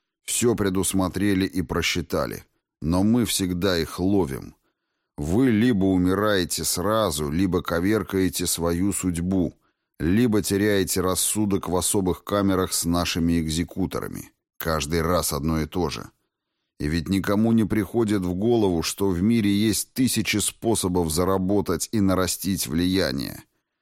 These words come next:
Тысячи безопасных способов». Эхо подхватило слова учителя и разнесло под гулкими сводами. «Я вас запомнил», — глухо произнёс Адельберг. «Обоих».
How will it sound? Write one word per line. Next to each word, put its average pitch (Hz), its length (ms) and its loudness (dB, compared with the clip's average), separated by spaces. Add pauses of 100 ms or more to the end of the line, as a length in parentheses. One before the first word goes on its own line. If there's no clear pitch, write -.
(280)
Тысячи 113 520 2
безопасных 98 1120 0
способов». - 880 -4 (840)
Эхо 117 400 2
подхватило 90 720 0
слова 82 440 0
учителя 117 800 0 (320)
и 104 80 2
разнесло 104 720 2
под 117 260 0
гулкими 95 540 2
сводами. 67 640 -2 (420)
«Я 101 220 -4
вас 110 200 -4
запомнил», — 107 760 -2 (500)
глухо 92 460 0
произнёс 82 640 0
Адельберг. 78 760 -4 (200)
«Обоих». 95 800 -2